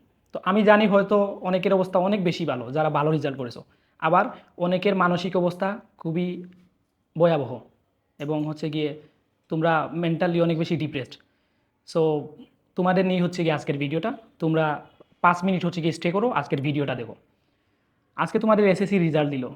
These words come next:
রেজাল্টের মধ্যে অনেকে তোমাদের আশানুরূপ রেজাল্ট অর্জন করেছো, অনেকে হয়তো জিপিএ ফাইভ পেয়েছো, অনেকেরও আবার রেজাল্ট হচ্ছে গিয়ে গোল্ডেন এ প্লাস।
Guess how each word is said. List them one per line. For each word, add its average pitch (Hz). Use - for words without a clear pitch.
রেজাল্টের 185
মধ্যে 214
অনেকে 196
তোমাদের 190
আশানুরূপ 185
রেজাল্ট 165
অর্জন 160
করেছো, 135
অনেকে 165
হয়তো 175
জিপিএ 165
ফাইভ 165
পেয়েছো, 185
অনেকেরও 165
আবার 156
রেজাল্ট 151
হচ্ছে 156
গিয়ে 151
গোল্ডেন 147
এ 135
প্লাস। 127